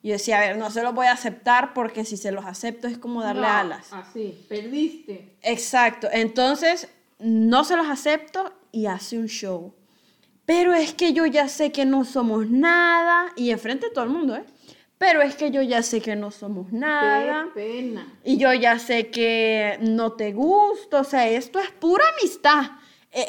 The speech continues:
Speaker 1: es que a mí así me tocan, <laughs> como que lo hacen ver como que pura amistad, como que si no lo, o sea, si no se lo aceptaba, era de,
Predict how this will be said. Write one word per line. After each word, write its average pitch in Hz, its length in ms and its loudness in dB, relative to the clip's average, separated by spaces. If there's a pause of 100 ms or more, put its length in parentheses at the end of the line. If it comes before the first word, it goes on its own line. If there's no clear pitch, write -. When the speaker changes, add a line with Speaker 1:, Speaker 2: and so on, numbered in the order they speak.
Speaker 1:
es - 80 -6
que 311 120 2
a 311 60 6
mí 320 120 2
así 339 240 -4
me 330 100 -2
tocan, 262 480 -8
<laughs> - 340 -4
como 285 300 2
que - 380 2 (540)
lo 247 180 4
hacen 240 380 4
ver 339 180 4
como 339 220 -2
que 262 120 -4
pura 254 280 0
amistad, 302 640 2
como 269 200 -2
que 233 200 -6
si 233 160 -6
no 220 180 0
lo, 294 240 0
o 226 100 -6
sea, 214 160 -12
si 202 140 -16
no 202 180 -10
se 214 140 -14
lo 311 80 -8
aceptaba, 254 580 -10 (1000)
era 220 400 4
de, 226 640 -2